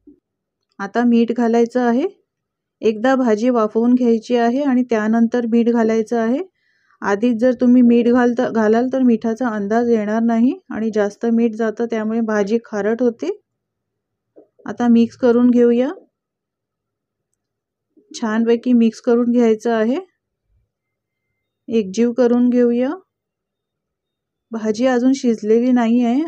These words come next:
आपण मंद गॅसवर दहा मिनिटं शिजवली होती. आता यामध्ये किसलेलं ओलं खोबरं घालायचं आहे. ओलं खोबरं घातल्यामुळे भाजीला अजून चव छान येते.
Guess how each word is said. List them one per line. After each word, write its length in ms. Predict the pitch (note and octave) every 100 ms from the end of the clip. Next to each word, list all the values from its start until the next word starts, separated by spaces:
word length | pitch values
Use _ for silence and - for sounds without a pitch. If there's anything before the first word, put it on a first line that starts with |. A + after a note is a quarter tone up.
| C#4+
आपण 320 | G#3+ A3+ A3+
मंद 240 | A3 G#3+ A#3 A#3+
गॅसवर 360 | A#3 A#3 A#3
दहा 220 | A3 G#3 G#3
मिनिटं 280 | A3 A3 A#3
शिजवली 460 | A3+ G#3+ G#3+ A3+
होती. 400 | A#3 G#3+ G#3 C4 G4+ _ _ _ _ _ _ _ _ _ _ _ _ _ _ _ _ _ _ _ _ _ _ _
आता 200 | - G#3
यामध्ये 280 | B3 B3 C4
किसलेलं 520 | B3+ A#3+ A3+ A#3 A#3+
ओलं 300 | A#3 A3 A3 A3+
खोबरं 320 | A#3 A3 A#3
घालायचं 440 | A#3+ G#3 G#3 G#3 G#3+
आहे. 260 | G3 F3 - _ _ _ _ _ _ _ _ _ _ _ _ _ _ _ _ _ _ -
ओलं 240 | G#3 A3+
खोबरं 340 | B3 A3+ A#3
घातल्यामुळे 460 | A#3+ G3+ A3 A3+ A#3
भाजीला 480 | A#3 G3+ G#3 A3+ A3+
अजून 240 | G3+ A3 A3+
चव 260 | A#3 A3 A3+
छान 320 | A3+ G3 G#3+
येते. 360 | G#3+ G#3 A#3+